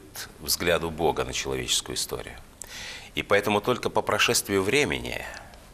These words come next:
когда, э, э, более контрастной становится картина,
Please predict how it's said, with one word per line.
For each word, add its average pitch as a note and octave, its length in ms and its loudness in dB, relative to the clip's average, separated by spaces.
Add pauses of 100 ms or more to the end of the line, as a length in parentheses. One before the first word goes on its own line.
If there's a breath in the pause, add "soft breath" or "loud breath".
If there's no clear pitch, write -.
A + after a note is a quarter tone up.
(640 loud breath)
когда, D#2+ 720 4
э, C2+ 280 -4 (1000 loud breath)
э, - 180 0
более G2 340 4
контрастной G2+ 600 2
становится C#2+ 480 0
картина, B1+ 520 -2